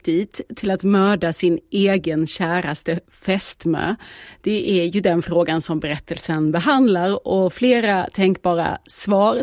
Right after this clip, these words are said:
träder också fram när vi får titta tillbaka på det liv och det samhälle och den tid som var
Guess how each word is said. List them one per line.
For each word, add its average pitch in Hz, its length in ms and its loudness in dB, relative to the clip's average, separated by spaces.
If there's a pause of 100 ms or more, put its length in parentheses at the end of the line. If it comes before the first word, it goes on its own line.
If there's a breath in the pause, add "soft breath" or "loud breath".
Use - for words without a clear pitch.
träder 190 260 -2
också 185 240 -6
fram 240 360 4
när 208 100 2
vi 190 140 2
får 185 140 -2
titta 180 260 -6
tillbaka 220 600 0
på 160 380 -6 (500 loud breath)
det 185 140 4
liv 240 580 4 (180)
och 185 200 0 (180)
det 185 140 2
samhälle 196 560 4
och - 80 4
den 175 220 2
tid 202 480 2
som 170 300 -2
var 151 240 -4